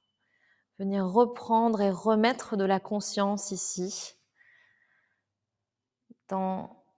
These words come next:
le dos, déposé dans le sol, dans mes voûtes plantaires,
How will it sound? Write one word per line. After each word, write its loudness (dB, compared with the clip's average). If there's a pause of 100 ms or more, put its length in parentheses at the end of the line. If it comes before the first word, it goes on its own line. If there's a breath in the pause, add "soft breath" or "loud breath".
(2500)
le -6
dos, -2
déposé -6
dans -4
le -4
sol, -8 (3000 soft breath)
dans -6 (160)
mes -4
voûtes -6
plantaires, -2